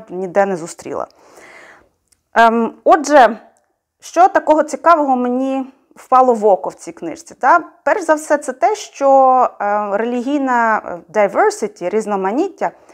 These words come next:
про яке ми знаємо багато, да, що Америка це,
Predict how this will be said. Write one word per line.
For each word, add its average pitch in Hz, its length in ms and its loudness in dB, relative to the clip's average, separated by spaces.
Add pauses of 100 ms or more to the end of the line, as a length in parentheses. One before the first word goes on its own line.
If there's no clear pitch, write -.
(180)
про 214 140 0
яке 226 360 0
ми 208 380 -6
знаємо 190 420 -2
багато, 214 400 2
да, 196 140 -2
що 196 160 -8
Америка 190 380 -2
це, 160 280 -10